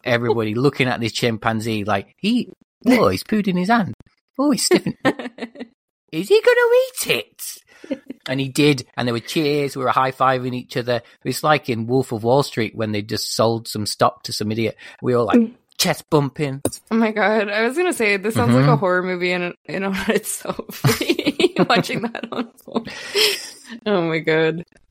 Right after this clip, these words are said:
Speaker 2: Well, thank
Speaker 1: That'd
Speaker 2: you
Speaker 1: be
Speaker 2: for
Speaker 1: good,
Speaker 2: sharing.
Speaker 1: though, going to the zoo. It's always
Speaker 2: I,
Speaker 1: good going to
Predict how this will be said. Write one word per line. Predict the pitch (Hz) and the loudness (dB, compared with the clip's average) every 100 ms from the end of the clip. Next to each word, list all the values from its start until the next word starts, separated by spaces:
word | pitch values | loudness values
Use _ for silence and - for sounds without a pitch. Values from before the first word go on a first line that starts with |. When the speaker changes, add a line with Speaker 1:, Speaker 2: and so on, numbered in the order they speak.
| - | -6
Speaker 2:
Well, | 175 175 170 | 0 2 2
thank | - 170 | 0 0
Speaker 1:
That'd | 190 180 | 4 4
Speaker 2:
you | 196 | 4
Speaker 1:
be | |
Speaker 2:
for | |
Speaker 1:
good, | 190 | 2
Speaker 2:
sharing. | 170 156 156 160 | 2 2 0 2
Speaker 1:
though, | |
going | 135 131 | 2 0
to | |
the | 113 107 | -2 -4
zoo. | 107 123 101 | 0 0 0
It's | 127 | -2
always | 151 233 | 0 2
Speaker 2:
I, | |
Speaker 1:
good | 247 113 | 0 0
going | 123 113 | 2 2
to | 107 | 0